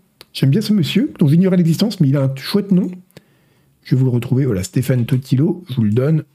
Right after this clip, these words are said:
Regardez ce qu'il a écrit, Stéphane Totilo. Stéphane Totilo, il est journaliste pour Axios.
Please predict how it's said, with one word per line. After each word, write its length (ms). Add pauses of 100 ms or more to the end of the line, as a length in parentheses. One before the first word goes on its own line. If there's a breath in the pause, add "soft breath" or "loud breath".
(180)
Regardez 280
ce 100
qu'il 120
a 40
écrit, 200
Stéphane 240
Totilo. 380 (300 loud breath)
Stéphane 200
Totilo, 320
il 80
est 40
journaliste 440
pour 140
Axios. 560